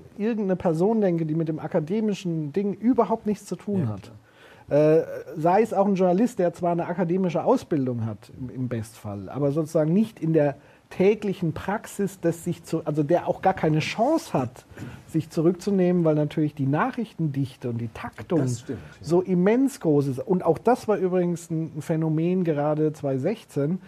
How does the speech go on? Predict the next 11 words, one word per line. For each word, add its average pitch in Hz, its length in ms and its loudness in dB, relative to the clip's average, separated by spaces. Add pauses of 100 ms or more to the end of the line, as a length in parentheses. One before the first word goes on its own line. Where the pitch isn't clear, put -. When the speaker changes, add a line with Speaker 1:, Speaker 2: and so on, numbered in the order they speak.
(280)
Speaker 1:
so 156 160 0
die 160 140 0
Frage, 160 1000 2
äh, 170 40 -6
nach 160 160 0
Silvester 170 480 0
und 147 120 -4
Freiburg, 180 540 -2 (300)
müssen 226 380 4
Medien 208 380 2
jetzt 190 340 -2